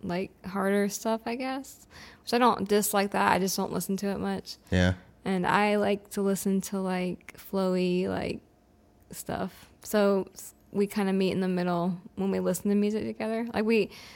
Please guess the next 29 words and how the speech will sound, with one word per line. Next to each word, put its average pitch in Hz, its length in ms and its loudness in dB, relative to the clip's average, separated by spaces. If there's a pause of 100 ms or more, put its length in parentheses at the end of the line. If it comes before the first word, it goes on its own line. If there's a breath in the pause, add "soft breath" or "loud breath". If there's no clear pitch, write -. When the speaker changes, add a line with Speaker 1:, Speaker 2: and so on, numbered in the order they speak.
(400 loud breath)
Speaker 1:
like, 220 160 4
his 269 260 2
band 214 440 4
is 185 120 2
kinda 185 280 2
funk 190 360 0
rock 208 460 0 (800)
and 180 260 0
Americana. 196 800 0 (200)
Speaker 2:
Mm. 101 220 2 (160)
Speaker 1:
And 214 120 -2
then 208 260 -2 (160)
I'm, 214 220 -2
like, 214 260 -4 (260)
<laughs> 480 400 2 (360 loud breath)
jazz 208 400 4
indie 214 360 2
rock. 220 360 0 (840)
It's, 190 240 -4
like, 202 160 0
my 220 200 6
band, 214 220 2
I 226 60 2
have 247 140 2
a 226 60 4
band 196 260 2
called 180 180 0
Paper 196 320 -2
Wasps. - 680 -2